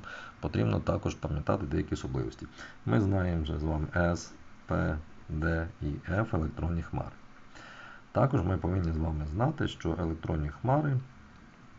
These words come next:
ми з вами і по-, за попередній урок я вас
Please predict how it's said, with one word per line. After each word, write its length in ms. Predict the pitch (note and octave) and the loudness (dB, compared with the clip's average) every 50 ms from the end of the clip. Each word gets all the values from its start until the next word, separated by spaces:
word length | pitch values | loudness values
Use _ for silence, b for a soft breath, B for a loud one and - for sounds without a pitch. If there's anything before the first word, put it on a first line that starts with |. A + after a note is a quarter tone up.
| - - - - - | -18 -16 -16 -12 -6
ми 240 | F#2+ F2 F#2 F#2+ F#2 | -4 0 0 0 2
з 60 | D#2 | 2
вами 400 | D#2 F2 F2+ F2 F2 E2+ E2 E2 D#2+ - | 2 0 0 0 0 0 -2 -2 -2 0
і 220 | E2 D#2+ D#2 D#2 - D2+ D#2 - | 0 0 0 0 -2 -4 -10 -6
по-, 200 | - F#2 E2+ E2 | -2 0 2 4
за 80 | E2 E2+ | 4 2
попередній 640 | E2+ F2 E2 F2 E2 E2 F2 E2+ E2+ - D#2+ D2+ - | 2 0 0 0 0 2 2 0 0 -2 -4 -4 -2
урок 280 | D#2 D#2+ D#2 D#2+ D#2 D#2+ - - - - - | -2 0 0 0 -2 -4 -8 -16 -18 -10 -4
я 140 | F2 E2+ D#2 | -2 -2 -2
вас 180 | D2 D2 - | -2 -4 -8